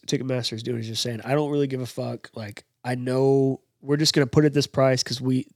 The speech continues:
we're the only ones that are," in your case, when you bought those tickets,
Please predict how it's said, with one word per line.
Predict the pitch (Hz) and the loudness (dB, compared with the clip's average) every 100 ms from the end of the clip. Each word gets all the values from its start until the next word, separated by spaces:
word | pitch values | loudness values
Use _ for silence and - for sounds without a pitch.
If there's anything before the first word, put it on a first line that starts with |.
| _ | _
we're | 135 160 | 4 6
the | 165 | 6
only | 143 143 147 | 4 4 4
ones | 135 135 131 | 4 2 0
that | 123 113 | -2 -2
are," | 113 110 117 _ _ _ _ _ _ - _ _ _ _ - | -2 -6 -8 _ _ _ _ _ _ -20 _ _ _ _ -4
in | 143 | 0
your | 143 190 | 6 6
case, | - 147 131 131 - - | 6 4 4 4 0 0
when | 123 | -2
you | 131 131 | 2 4
bought | 127 | 4
those | - 127 - | 4 0 2
tickets, | 139 123 110 - | 0 0 -4 -6